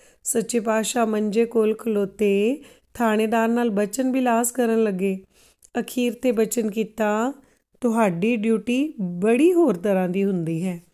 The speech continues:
ਤੁਸੀਂ ਮਾਰ ਕੁੱਟ ਵੀ ਕਰਦੇ ਹੋ। ਵੇਖਿਓ, ਗਰੀਬ ਮਾਰ ਨਾ ਕਰਿਓ, ਸੰਭਲ ਕੇ ਮਾੜਿਆਂ ਨਾਲ ਵਰਤਿਆ ਕਰੋ।" ਸਤਿਗੁਰੂ ਜੀ ਆਪਣੇ ਪ੍ਰੋਗਰਾਮ ਅਨੁਸਾਰ ਅਗਾਂਹ ਚਲੇ ਗਏ, ਪਰ ਥਾਣੇਦਾਰ 'ਤੇ ਪਤਾ ਨਹੀਂ ਕੀ ਜਾਦੂ ਕਰ ਗਏ।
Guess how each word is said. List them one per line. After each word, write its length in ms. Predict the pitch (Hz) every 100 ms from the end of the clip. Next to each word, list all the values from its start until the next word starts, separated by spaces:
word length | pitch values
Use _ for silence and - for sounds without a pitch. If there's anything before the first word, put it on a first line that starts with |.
| - - - _
ਤੁਸੀਂ 360 | 294 277 320 277
ਮਾਰ 380 | 233 214 190 190
ਕੁੱਟ 300 | 269 269 285
ਵੀ 160 | 285
ਕਰਦੇ 400 | 277 247 196 247
ਹੋ। 280 | 233 226 220 _ _ _ _ -
ਵੇਖਿਓ, 400 | 247 285 339 330
ਗਰੀਬ 440 | 233 233 240 254
ਮਾਰ 320 | 285 254 214 185
ਨਾ 220 | 190 247
ਕਰਿਓ, 420 | 302 214 196 185 - _ _ _
ਸੰਭਲ 460 | - - 302 330 330
ਕੇ 240 | 285 277
ਮਾੜਿਆਂ 460 | 240 214 202 208 233
ਨਾਲ 240 | 233 220
ਵਰਤਿਆ 420 | 208 190 160 226 240
ਕਰੋ।" 420 | 262 202 190 - _ _ - _
ਸਤਿਗੁਰੂ 540 | - 220 202 190 220
ਜੀ 140 | 196 226
ਆਪਣੇ 380 | 214 214 220 220
ਪ੍ਰੋਗਰਾਮ 640 | 226 214 196 208 220 220
ਅਨੁਸਾਰ 540 | 214 214 - 214 208
ਅਗਾਂਹ 320 | 196 190 214 233
ਚਲੇ 360 | 240 214 208
ਗਏ, 240 | 202 202 196 _ _ - _
ਪਰ 140 | 277 269 -
ਥਾਣੇਦਾਰ 580 | 214 196 208 226 254 254
'ਤੇ 380 | 247 269 254 226
ਪਤਾ 420 | 233 214 247 262
ਨਹੀਂ 220 | 277 285
ਕੀ 260 | 277 233 269
ਜਾਦੂ 380 | 277 247 233
ਕਰ 240 | 247 226 208
ਗਏ। 240 | 202 202